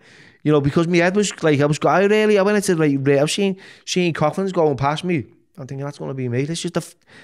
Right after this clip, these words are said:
the thought process I was going through. You know, "How am I gonna tell my mum what's gonna," I fucking, I accepted it pretty quickly, by the way. Um, I thought I did anyway.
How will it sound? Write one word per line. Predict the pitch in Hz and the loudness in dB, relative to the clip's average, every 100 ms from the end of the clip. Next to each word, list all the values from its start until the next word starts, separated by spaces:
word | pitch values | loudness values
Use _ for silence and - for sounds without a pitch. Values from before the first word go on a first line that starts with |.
| _ | _
the | - | -8
thought | 131 135 135 | -2 2 2
process | 131 156 147 165 156 | 2 0 2 0 0
I | |
was | 147 123 | -2 0
going | 120 120 | 0 -2
through. | 120 143 131 _ _ | -4 -6 -8 _ _
You | - | -14
know, | - 95 - | -10 -10 -10
"How | 117 | -10
am | 135 | -8
I | |
gonna | 139 135 | -10 -10
tell | - 139 | -12 -10
my | 131 | -8
mum | 127 127 | -8 -8
what's | 123 117 | -10 -12
gonna," | - 120 120 151 - _ | -14 -14 -16 -20 -20 _
I | - | -20
fucking, | - - - 104 | -20 -20 -20 -14
I | 110 | -8
accepted | 123 - 156 143 151 | -8 -4 -6 -4 -2
it | 151 | 0
pretty | - 127 110 | 0 -2 -2
quickly, | 117 113 131 117 | -2 -2 -2 -2
by | 113 | 0
the | 104 | -2
way. | 101 90 - _ _ | -2 -6 -12 _ _
Um, | 107 104 104 104 _ _ _ _ _ | -8 -8 -8 -14 _ _ _ _ _
I | |
thought | 107 113 101 104 | -8 -6 -4 -6
I | |
did | 101 95 | -12 -14
anyway. | 90 95 92 | -14 -14 -16